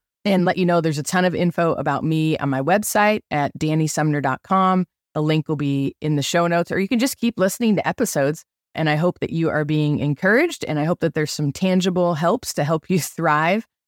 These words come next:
At least that's the goal of what the podcast is all about. And you guys, I know some of us are walking through some deep weeds in life,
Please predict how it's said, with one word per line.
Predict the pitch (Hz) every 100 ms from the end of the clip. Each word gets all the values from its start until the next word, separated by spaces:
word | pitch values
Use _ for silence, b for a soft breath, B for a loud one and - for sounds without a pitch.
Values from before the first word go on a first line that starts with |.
| _
At | 165 -
least | 190 -
that's | 156 165 -
the | 175
goal | 151 143 143 139 - _ 147
of | 135
what | 147 -
the | 139
podcast | 143 135 131 123 123
is | 127
all | 135 135 131
about. | 123 123 - -
And | 151 151 151
you |
guys, | 185 202 -
I | 226
know | 254 233
some | - 196
of | 190
us | 202 185
are |
walking | 165 151 156 175
through | - 160
some | - 143
deep | 143 151 -
weeds | 139 143 185 - - _ _ _ _ -
in | 180 165 135
life, | 127 165 277